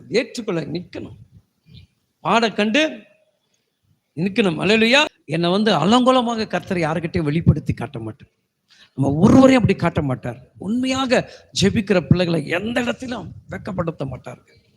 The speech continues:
அல்லேலூயா. நான் சொல்லுகிறேன். ஆமென். அப்போ இந்த மனுஷன் என்ன பண்ணிக்கலாம்? "ஆமாற, ஆமாய்யா, நம்ம ஏரியால என்ன இருக்குது? நம்ம ஊர்ல எவ்வளவு பசுமையான ஏரிலாம் இருக்குது. ஆ,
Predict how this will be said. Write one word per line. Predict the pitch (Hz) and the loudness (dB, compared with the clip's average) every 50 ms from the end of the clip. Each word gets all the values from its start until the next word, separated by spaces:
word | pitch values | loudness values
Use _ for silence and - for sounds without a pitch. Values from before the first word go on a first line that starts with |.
| _ _ _ - | _ _ _ -4
அல்லேலூயா. | - 156 185 196 208 220 254 277 285 - - - _ _ _ _ _ | 0 2 4 4 4 4 2 2 0 -4 -12 -20 _ _ _ _ _
நான் | - - 143 165 185 190 | -4 0 2 2 2 2
சொல்லுகிறேன். | - - 196 208 220 226 185 190 160 143 131 123 135 | 0 0 0 0 0 0 0 -2 -2 -2 -4 -6 -4
ஆமென். | 180 220 240 233 156 - - - _ _ _ _ - - - - - | 0 0 0 0 -2 -4 -14 -20 _ _ _ _ -20 -20 -20 -8 -2
அப்போ | - 208 196 202 180 165 175 196 226 247 - - - - - | -2 -2 0 0 2 2 4 2 2 0 -2 -6 -16 -16 -8
இந்த | - 180 233 247 240 233 208 | -4 -2 0 2 2 2 2
மனுஷன் | 196 208 240 277 294 247 - 294 269 | 2 2 2 2 2 2 2 2 2
என்ன | 240 233 262 277 | 2 2 2 0
பண்ணிக்கலாம்? | 262 247 233 220 208 190 180 185 | 0 0 0 0 0 0 0 0
"ஆமாற, | 220 262 269 285 285 294 285 285 - - | 0 -2 0 0 0 0 0 -2 -2 -2
ஆமாய்யா, | - 240 269 277 294 285 277 277 254 214 - - - _ _ _ _ _ _ _ _ _ _ | -2 -2 0 0 0 2 2 0 0 -2 -4 -12 -20 _ _ _ _ _ _ _ _ _ _
நம்ம | - 147 180 226 240 254 | -2 2 2 4 4 4
ஏரியால | 254 247 277 285 294 277 | 6 6 6 6 6 4
என்ன | 269 262 254 285 277 | 2 2 2 0 0
இருக்குது? | 262 208 208 170 147 127 117 107 _ _ _ _ _ _ _ _ _ _ _ _ _ _ _ _ _ _ _ _ _ _ _ _ | 0 0 -2 -4 -4 -8 -10 -14 _ _ _ _ _ _ _ _ _ _ _ _ _ _ _ _ _ _ _ _ _ _ _ _
நம்ம | - 139 147 175 226 254 277 294 294 | -6 0 2 2 2 4 4 4 4
ஊர்ல | 302 302 294 | 4 4 4
எவ்வளவு | 247 233 254 294 302 285 - | 4 6 6 6 6 6 6
பசுமையான | 226 226 - - 269 262 285 285 285 285 285 285 277 262 233 190 - - 190 - _ _ _ _ _ _ - | 6 6 6 6 4 6 6 6 6 6 6 6 6 4 2 0 -2 -8 -12 -18 _ _ _ _ _ _ -2
ஏரிலாம் | 175 220 247 254 262 254 254 233 | 2 2 4 4 4 2 2 2
இருக்குது. | 208 196 170 180 160 156 160 175 - - - _ _ _ _ _ _ _ _ _ _ - - | 2 2 0 0 0 0 -2 -2 -2 -6 -18 _ _ _ _ _ _ _ _ _ _ -6 0
ஆ, | 208 262 277 269 | 2 2 2 0